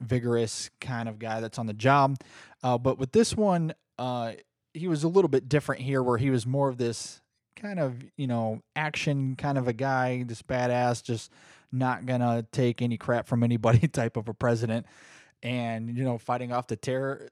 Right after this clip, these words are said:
the terrorist on, uh, Air Force One, which I thought was a little bit silly, but, you know, when you're looking at it now,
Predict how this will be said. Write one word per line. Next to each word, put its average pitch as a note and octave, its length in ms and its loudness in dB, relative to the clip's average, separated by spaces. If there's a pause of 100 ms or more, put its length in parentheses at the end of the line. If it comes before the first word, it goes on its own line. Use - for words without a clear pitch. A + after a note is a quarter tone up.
the B2+ 140 -2
terrorist D3+ 520 -2
on, C3 280 2
uh, B2+ 180 0
Air C#3+ 160 -2
Force C3+ 380 -8
One, C#3 280 -2
which A2 200 -4
I A2+ 80 -2
thought B2 320 -4
was A#2+ 360 0 (440)
a C#4 60 -10
little B3 200 4
bit D3 260 6
silly, C3+ 320 2
but, A#2+ 500 2
you C3 100 -2
know, A#2+ 160 0
when B2+ 180 -4
you're C3 120 -2
looking B2+ 420 -4
at A#2 140 -4
it G2+ 120 -6
now, A2+ 460 -4